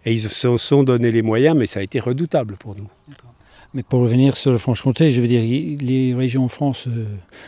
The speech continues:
Speaker 2: sont très différentes par rapport à la question de la forêt. Il y a des, enfin, comme moi j'ai pu voir, je suis pas vraiment professionnel, mais on va sur le plateau de Mille Vaches, euh, c'est une forêt qui a été plantée un peu brutalement il y a pas si longtemps, il n'y a pas vraiment de culture.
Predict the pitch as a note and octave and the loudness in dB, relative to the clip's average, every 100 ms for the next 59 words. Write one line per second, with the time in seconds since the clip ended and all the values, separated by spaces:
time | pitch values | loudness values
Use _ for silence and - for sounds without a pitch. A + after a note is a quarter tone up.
0 | - - - - _ - - C#3 - B2 | -20 -20 -20 -20 _ -12 -6 -6 -4 -6
1 | G#2+ D#3+ D3+ C3 - - G#2+ G#2 - G#2+ | -4 -2 0 0 -4 -10 -8 -8 -8 -8
2 | G#2+ - - B2+ A#2 C#3 A#2 A2+ B2 A#2+ | -8 -10 -8 -8 -8 -4 -4 -2 -4 -4
3 | A#2+ C3 F3+ C#3+ - - A#2 A2+ C#3+ A#2 | -4 -6 -10 -14 -14 -12 -12 -8 -8 -8
4 | C3 A#2+ B2 A2 A#2 C#3 E3 D#3 A#2 A#2 | -6 -4 -4 -6 -4 -2 0 0 -2 -6
5 | - - B2+ B2 A#2+ A#2 G#2+ C3 - - | -8 -8 -6 -4 -2 -2 -2 -6 -6 -4
6 | D#3 B2+ G2 G#2+ A2 G#2 A2+ G2+ C3 A#2 | -2 -2 -2 -6 -6 -8 -10 -10 -10 -10
7 | B2 - A#2 B2 A2 C#3 - B2+ A#2+ C#3+ | -10 -8 -6 -4 -4 -4 -4 -4 -2 -2
8 | A#2+ - B2 B2 - C3 A#2 C3 - C3 | -4 -4 -4 -4 -4 -8 -8 -12 -8 -6
9 | A#2+ D3 B2 A#2 B2+ B2 A#2 C3 C3 D3 | -4 -2 -2 -4 -4 -4 -2 -2 0 2
10 | A#2+ A2 B2 - B2+ C3 E3 D3 B2+ A2+ | 0 -2 -4 -2 0 2 2 4 4 2
11 | C3+ A#2+ C3 C#3 C3 E3 F3+ C#3+ | 0 2 2 4 2 0 2 0